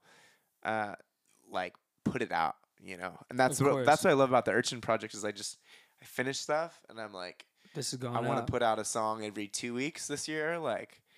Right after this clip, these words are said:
Speaker 1: or a release, da, da, da, da. Like, that's the most you can do. Like, let's just fucking do it, you know? Like, 'cause
Speaker 2: Of
Speaker 1: I,
Speaker 2: course.
Speaker 1: um,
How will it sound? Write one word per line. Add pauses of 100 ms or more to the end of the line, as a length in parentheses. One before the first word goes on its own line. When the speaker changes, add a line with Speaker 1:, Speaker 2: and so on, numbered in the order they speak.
(240)
Speaker 1:
or
a
release,
da,
da,
da,
da.
Like,
that's (560)
the
most
you
can
do.
Like,
let's
just
fucking
do
it,
you
know?
Like,
'cause
Speaker 2:
Of
Speaker 1:
I,
Speaker 2:
course.
Speaker 1:
um,